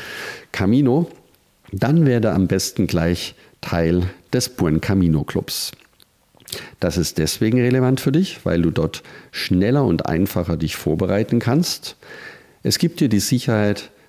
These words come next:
dass die wichtigsten Fragen beantwortet werden und du kannst natürlich ganz konkret von meinen Erfahrungen profitieren.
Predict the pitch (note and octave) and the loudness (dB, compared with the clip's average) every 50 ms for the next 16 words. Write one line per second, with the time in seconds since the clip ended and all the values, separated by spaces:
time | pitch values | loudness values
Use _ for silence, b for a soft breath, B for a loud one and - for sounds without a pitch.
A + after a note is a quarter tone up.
0 | b b b _ - F#2 F2+ - - F#2+ F2 F#2+ F2+ - - F#2+ E2 - - - | b b b _ -4 -4 -4 -2 0 0 2 2 0 0 -2 -4 -4 -4 -4 -2
1 | E2 E2+ E2 D#2+ D#2 - - - E2+ D#2+ F2 A#2+ D3 D3+ C#3 C#3 - - A#2+ B2+ | 0 2 2 2 0 -2 -4 -4 -2 0 0 2 2 2 2 0 0 0 0 0
2 | B2 - A#2+ A#2 - A2+ G#2+ - A2 G#2+ G#2 G#2 G#2+ G2+ - A#2 B2 B2+ A#2+ - | 0 0 0 0 0 -2 -2 0 0 2 2 2 2 2 2 2 2 2 2 0
3 | E2+ - - F2 F2+ - - - F2 D#2+ - - E2+ D#2+ E2 D#2+ - - F#2 G#2 | 0 0 0 0 0 -2 -2 -2 -2 -2 -2 -2 -2 -2 -2 -2 -2 -2 0 0
4 | C3 - - - - B2 G#2 - - D#2 D#2+ E2+ E2 - - - - C3+ C3 A2+ | 0 0 -2 -2 -2 -2 0 0 0 2 2 2 0 -2 -6 -8 -2 0 0 2
5 | F2 E2 E2+ F2 F2+ F#2 F#2+ - - F#2+ - - - - D#2 D#2 D#2 E2+ E2 E2+ | 2 2 2 2 2 2 2 2 0 -2 -2 -4 -6 -4 -4 -2 0 0 2 2
6 | F2+ F#2+ G#2 G#2+ A2 - - - - C#3 C#3 - - A2+ G#2 - - - - - | 4 4 2 2 0 -4 -10 -8 -4 -4 -4 0 0 0 0 -2 -4 -14 -12 -4
7 | - E2 D#2+ D#2+ D#2 C#2+ D2+ D2+ D2+ D#2+ D#2+ E2+ | 0 2 2 2 2 0 0 0 0 0 -2 -4